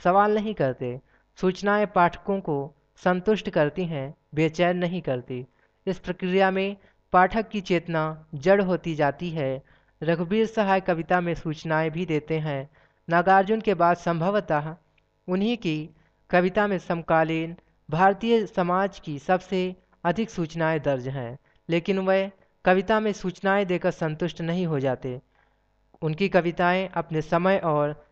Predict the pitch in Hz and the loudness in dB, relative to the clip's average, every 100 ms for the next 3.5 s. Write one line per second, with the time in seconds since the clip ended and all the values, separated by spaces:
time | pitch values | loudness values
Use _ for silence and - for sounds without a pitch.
0 | _ - 180 202 196 196 165 185 170 165 | _ 0 2 2 2 -2 -2 0 2 0
1 | 156 160 202 180 156 135 135 - 160 180 | 0 -2 -4 -4 -2 -4 -8 0 4 4
2 | 175 160 156 156 147 156 151 156 156 - | 4 2 2 0 0 0 -2 -6 -8 -8
3 | - 196 175 139 135 | -6 -4 -2 -4 -6